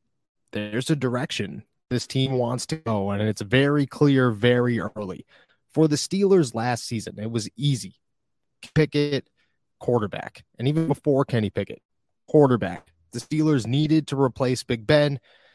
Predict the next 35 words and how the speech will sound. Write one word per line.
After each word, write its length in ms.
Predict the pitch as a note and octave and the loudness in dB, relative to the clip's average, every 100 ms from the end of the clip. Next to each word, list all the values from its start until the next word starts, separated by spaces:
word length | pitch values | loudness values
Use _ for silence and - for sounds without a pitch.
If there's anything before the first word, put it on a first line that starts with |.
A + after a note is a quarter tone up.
| _ _ | _ _
They 80 | A2 | -2
were 120 | B2+ | 0
obviously 400 | C#3 C3 B2+ B2 | 0 -2 -4 -4
going 300 | A#2 A2+ A2 | -2 -2 -2
to 80 | G#2 | -4
do 160 | A2+ | -4
so 240 | G#2+ A2+ G#2 | -4 -4 -6
in 80 | G2+ | -6
free 220 | A2+ A2+ | -4 -4
agency, 320 | G#2+ A2 A2 | -4 -4 -6
but 100 | G#2 | -6
they 80 | G#2 | -6
were 160 | G2+ | -4
also 220 | A2 B2 A#2+ | -2 -2 -2
going 200 | A#2+ A#2 | -2 -2
to 40 | |
bring 220 | G2+ A#2 | -2 -4
in 80 | A2+ | -2
a 60 | A2 | -4
rookie 360 | A2+ B2 - | 0 0 0
because 260 | F#2 - G#2 | -14 -12 -8
they 120 | A2 | -4
wanted 340 | G#2+ A2 G#2 G2+ | -2 0 -2 -4
a 60 | |
long-term 600 | G2 A2+ C3+ D3 D3+ C#3+ | 0 2 2 2 0 2
option, 380 | B2+ G#2+ - G2+ | 2 -2 -4 -10
the 80 | G2 | -6
next 320 | B2 C3+ - | -4 -4 -10
franchise 540 | - C3+ C3+ C3 C3 | -6 -4 -4 -4 -6
quarterback 500 | - C#3 B2 A#2 A2+ | 0 0 2 0 -2
of 60 | A#2 | -4
the 60 | G#2+ | -4
Pittsburgh 400 | A2+ - A2+ G2+ | -6 -6 -8 -8
Steelers. 540 | - G#2+ G2+ F#2+ - | -10 -6 -4 -4 -6
And, 140 | G#2+ | -8